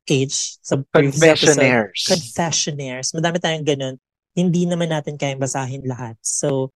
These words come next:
Speaker 1: as much as possible, subukan nating isiksik yung mga kayang isiksik. So, this is us today making siksik of one of the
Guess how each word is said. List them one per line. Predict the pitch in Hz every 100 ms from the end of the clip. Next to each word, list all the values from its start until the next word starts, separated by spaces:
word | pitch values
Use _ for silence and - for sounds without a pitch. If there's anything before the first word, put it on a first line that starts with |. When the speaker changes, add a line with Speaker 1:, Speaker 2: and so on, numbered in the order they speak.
| _ _ -
Speaker 1:
as | 175
much | 196 220 220
as | 202
possible, | - 160 - 151 135 131 127 127 147 _ _ _ _ _
subukan | 190 175 180 165
nating | 151 170
isiksik | 175 - - - - - 151
yung | 151
mga | 143 143 143
kayang | 135 160
isiksik. | - 139 - - 123 -
So, | 175 156 139 - _ _ _ _ _
this | 147 156
is | 180 -
us | 165 160
today | 196 156 147 139
making | 139 123 120 165 147
siksik | 165 147 - 143 - -
of | 147 131 127 127 _ -
one | 151 156
of | 180 147 135 131
the | 131 139 127